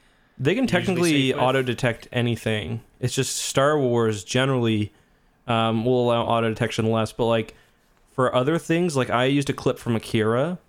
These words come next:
Speaker 1: in one of my videos, and it was, like,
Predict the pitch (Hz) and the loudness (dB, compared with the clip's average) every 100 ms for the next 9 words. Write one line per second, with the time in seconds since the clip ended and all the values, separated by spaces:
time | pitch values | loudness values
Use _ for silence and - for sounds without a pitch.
0 | _ _ 127 123 127 131 120 120 139 185 | _ _ -2 0 0 0 0 0 0 -2
1 | 185 - - _ 120 117 117 113 - 131 | -4 -8 -18 _ -2 0 2 0 2 0
2 | 127 117 113 110 - | 2 2 0 -2 -8